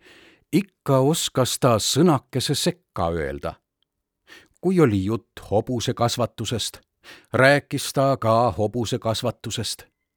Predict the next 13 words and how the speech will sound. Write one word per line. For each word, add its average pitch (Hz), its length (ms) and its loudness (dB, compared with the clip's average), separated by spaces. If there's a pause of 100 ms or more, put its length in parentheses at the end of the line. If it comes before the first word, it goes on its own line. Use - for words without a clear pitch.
(480)
Kui 147 180 4
kõneldi 165 720 2
headest 147 760 2
koertest, 175 800 2
tegi 104 280 -2
ta 90 240 -2
siingi 87 720 -2
väga 175 300 2 (160)
asjalikke 139 680 -2
märkusi. - 640 -4 (1000)
Kui 101 200 2
vahetati 101 500 0
mõtteid 107 480 -2